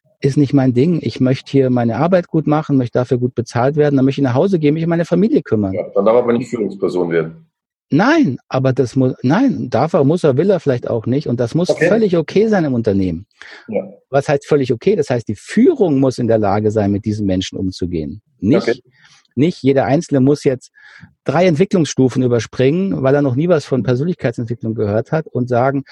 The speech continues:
Speaker 1: „Oh ja, jetzt werde ich hier zu, gehe ich auf den, äh, Kurs und mache Persönlichkeitsentwicklung.“ Das wird nicht funktionieren. Und wenn Sie Leute dazu zwingen, und das wurde ja gemacht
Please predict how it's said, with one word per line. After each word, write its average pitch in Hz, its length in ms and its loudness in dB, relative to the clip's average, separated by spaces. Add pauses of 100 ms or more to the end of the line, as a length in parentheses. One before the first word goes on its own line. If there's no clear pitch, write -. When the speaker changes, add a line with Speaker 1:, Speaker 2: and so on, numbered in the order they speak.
(180)
Speaker 1:
„Oh 107 60 -2
ja, 123 160 2
jetzt 123 220 -2
werde 147 180 2
ich 135 80 -4
hier 135 140 0
zu, 127 380 -2
gehe 139 160 0
ich 139 120 0
auf 120 140 -2
den, 120 280 0
äh, - 240 -6
Kurs 196 320 -2
und 127 140 -2
mache 131 220 0
Persönlichkeitsentwicklung.“ 135 1000 -2 (720)
Das 135 200 -2
wird 151 200 0
nicht 147 180 2
funktionieren. 147 720 0 (440)
Und 135 160 0
wenn 143 120 2
Sie 151 80 0
Leute 139 200 2
dazu 120 220 -2
zwingen, 170 260 0
und 123 80 2
das 113 160 0
wurde 135 160 4
ja 107 100 2
gemacht 107 400 0